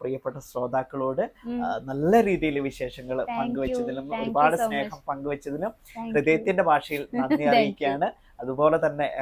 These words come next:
Speaker 1: ഹൃദയം നിറഞ്ഞ
Speaker 2: അതുപോലെ എല്ലാവർക്കും
Speaker 1: ഓണാശംസകൾ.
Speaker 2: ഹൃദയം നിറഞ്ഞ ഓണാശംസകൾ. അതേപോലെ ചേട്ടനോടും, ആ, നല്ല രീതിക്ക്, ആ, ഒരു ഇന്റർവ്യൂ ആയി ഫീൽ ചെയ്തില്ല, നമ്മളിങ്ങനെ കോൺവെർസേഷൻ
Speaker 1: <laughs>
Speaker 2: ചെയ്യുന്ന പോലെ ആയിരുന്നു തോന്നിയത്.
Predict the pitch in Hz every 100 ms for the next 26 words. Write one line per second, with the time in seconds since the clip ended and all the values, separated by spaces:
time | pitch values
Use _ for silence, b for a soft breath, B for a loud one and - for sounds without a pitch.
0 | 131 135 143 147 139 139 220 226 226 226
1 | 226 220 - 240 240 226 202 208 220 214
2 | 214 214 196 202 202 202 196 202 226 B
3 | B - 214 208 214 208 214 208 208 208
4 | 208 220 226 226 226 220 - 208 202 202
5 | 202 196 208 208 220 214 - - 196 196
6 | 247 262 262 330 339 320 254 247 220 214
7 | 202 208 208 208 - - 233 233 247 233
8 | 233 247 220 202 208 233 226 247 269 269
9 | 285 262 226 214 226 214 202 202 214 202
10 | 196 190